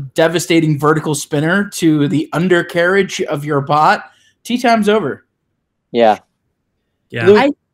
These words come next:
Speaker 2: you and I, you and I have had the opportunity to, like, get to know this Ribot team a little bit just by going to Norwalk and seeing their work. Um, you know, we've all seen their work at Motorama.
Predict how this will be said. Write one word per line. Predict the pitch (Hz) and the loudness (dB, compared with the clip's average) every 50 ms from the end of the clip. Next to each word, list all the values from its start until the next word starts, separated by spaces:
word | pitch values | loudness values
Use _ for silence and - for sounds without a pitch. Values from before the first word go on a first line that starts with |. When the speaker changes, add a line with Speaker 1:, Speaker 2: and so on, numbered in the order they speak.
| _ _ | _ _
Speaker 2:
you | 185 208 240 | -4 -2 -2
and | 247 240 | -2 -2
I, | 220 214 - - | -2 -4 -6 -8
you | - 165 196 214 | -6 -4 -2 -2
and | 214 208 | 0 0
I | 196 | 0
have | 190 185 165 | 0 2 2
had | 170 156 139 | 0 0 2
the | 139 135 123 117 - | 2 2 2 2 2
opportunity | - 135 139 - 135 123 - 143 131 131 123 117 123 113 | 0 0 2 2 -2 -4 -4 -6 -6 -6 -4 -4 -4 -2
to, | 113 | 0
like, | 107 107 104 101 98 - _ - | 0 2 2 0 -2 -4 _ -6
get | - - 120 120 - | -2 0 0 0 -2
to | - 123 | -6 -4
know | 117 117 113 113 110 110 110 107 107 107 107 104 - - | -2 0 2 2 2 2 2 2 2 0 -2 -4 -6 -6
this | 104 113 110 107 - | -6 -6 -6 -4 -6
Ribot | 98 107 110 95 110 104 - - | -6 -6 -2 0 0 0 0 -2
team | - - - 113 107 107 | -8 -12 -12 -12 -8 -8
a | 107 101 | -6 -4
little | 98 104 101 101 | -2 -2 -2 -2
bit | 95 104 104 101 98 | -2 -2 -4 -4 -4
just | - 104 101 - | -6 -10 -10 -4
by | - 104 101 | -2 -2 -2
going | 98 92 104 101 101 101 | 0 0 -2 -4 -4 -6
to | 92 101 | -8 -8
Norwalk | 95 101 101 98 98 98 98 98 98 95 - - | -6 -4 -4 -2 0 0 2 2 2 0 -2 -6
and | 95 92 | -12 -14
seeing | - - 101 101 101 98 | -12 -12 -10 -8 -8 -4
their | 95 98 98 95 | -2 -2 -2 0
work. | 92 101 98 98 98 92 - - - - - _ - | 0 0 0 0 0 -2 -6 -14 -20 -20 -18 _ -8
Um, | 95 98 95 92 92 92 92 92 - - | -6 -4 -2 -2 -4 -4 -6 -8 -10 -8
you | - 110 | -4 -2
know, | 104 98 | -2 0
we've | 98 113 107 | 0 0 2
all | 113 117 117 117 | 4 4 4 2
seen | - - 123 110 | 0 -4 -6 -4
their | 107 107 | -4 -2
work | 101 101 104 95 - | 0 0 0 0 -2
at | 85 | -4
Motorama. | 80 95 98 92 90 92 98 104 104 101 104 104 104 104 101 - | -4 -4 -4 -4 -2 -2 -2 -2 -2 -2 -2 -2 -2 -4 -6 -8